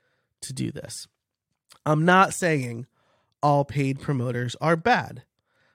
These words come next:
My friend Brittany Lynn, really good paid promoter. She, she's basically, she has an in. If she recommends a guest to me, it's almost automatic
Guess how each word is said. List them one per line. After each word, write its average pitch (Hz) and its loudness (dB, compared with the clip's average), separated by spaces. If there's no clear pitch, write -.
My 131 -2
friend 135 -2
Brittany 143 0
Lynn, 139 0
really 127 -2
good 156 2
paid 175 2
promoter. 180 0
She, 233 -4
she's 247 -2
basically, 151 0
she - -6
has 180 4
an 135 -4
in. 123 -4
If 123 -10
she 220 -4
recommends 208 0
a 196 -2
guest 170 0
to 202 -2
me, 190 -2
it's 185 2
almost 202 4
automatic 151 0